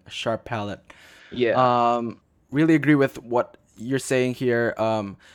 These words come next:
Speaker 1: definitely, like what you said, the experience, uh, temperature, music, those are the little things that sometimes we don't really recognize, but they actually, uh, play a big part in your, um,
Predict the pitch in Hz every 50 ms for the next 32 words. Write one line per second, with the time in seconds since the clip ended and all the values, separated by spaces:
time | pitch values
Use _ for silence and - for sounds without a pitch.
0 | - _ - 135 143 147 147 180 175 180 180 208 214 214 208 202 175 - - 151
1 | 147 - 151 147 - 165 160 - - 143 147 160 160 - - 120 127 139 143 127
2 | - - - - - 151 151 147 147 147 147 147 143 143 147 147 139 - - -
3 | - - 127 117 - - - 156 156 151 165 160 - - - 160 147 147 147 147
4 | 147 143 143 _ _ _ - 143 147 156 160 147 147 156 151 143 - - 135 151
5 | 185 240 226 262 262 254 208 180 156 143 139 151 151 147 - - 127 127 131 131
6 | - - 123 113 - - 151 143 - 151 147 151 147 - 127 123 131 127 113 -
7 | 123 120 120 117 110 - - - - - - - 95 123 160 - 247 196 151 131
8 | 117 101 104 101 - - 123 117 110 135 151 185 170 - - - - 147 135 123
9 | 120 113 107 107 - - - - _ - 110 110 - - - 151 131 127 117 120
10 | 120 - - - - 139 180 185 - - 117 113 101 104 101 98 92 - - 101
11 | 95 90 90 92 80